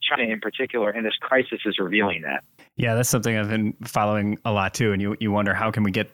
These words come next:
Speaker 2: some of that back in the United States? And, and, and if you are going to rely on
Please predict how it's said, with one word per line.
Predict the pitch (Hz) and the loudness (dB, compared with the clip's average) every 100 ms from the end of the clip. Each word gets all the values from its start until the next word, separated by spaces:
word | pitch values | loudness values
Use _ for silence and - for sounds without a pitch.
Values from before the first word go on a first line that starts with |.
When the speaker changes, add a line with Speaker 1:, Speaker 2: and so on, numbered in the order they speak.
| - | -8
Speaker 2:
some | - 104 | -2 2
of | |
that | 101 98 104 107 | 2 -2 -6 0
back | 104 101 - | 0 0 -2
in | 107 | 2
the | 104 | 2
United | 98 95 | 2 -2
States? | - 160 143 - | -2 0 0 0
And, | 104 95 - _ | 0 -2 -4 _
and, | - 98 98 - - _ | 0 2 2 -4 -20 _
and | 131 120 | 0 0
if | 113 | 0
you | 120 120 | -2 0
are | 139 185 | 0 2
going | 165 117 | 2 2
to | 107 | 0
rely | 104 107 104 | 0 0 2
on | 101 | 0